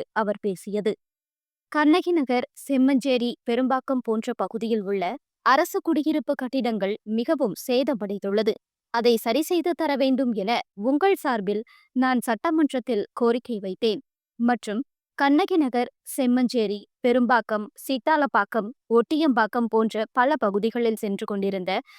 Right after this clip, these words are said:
அரசு பேருந்துகள் நிறுத்தப்பட்டுள்ளது என நீங்கள் கொடுத்த கோரிக்கையை நான் சட்டமன்றத்தில் கூறி அதை சரி செய்து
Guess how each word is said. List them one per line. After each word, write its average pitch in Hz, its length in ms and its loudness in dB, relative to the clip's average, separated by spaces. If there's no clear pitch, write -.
அரசு 320 360 4
பேருந்துகள் 269 580 2
நிறுத்தப்பட்டுள்ளது 254 880 -2
என 196 220 -2
நீங்கள் 302 480 2
கொடுத்த 294 320 2
கோரிக்கையை 240 560 0
நான் 226 280 0
சட்டமன்றத்தில் 262 800 0
கூறி 196 240 -2
அதை 254 260 4
சரி 262 260 0
செய்து 247 360 0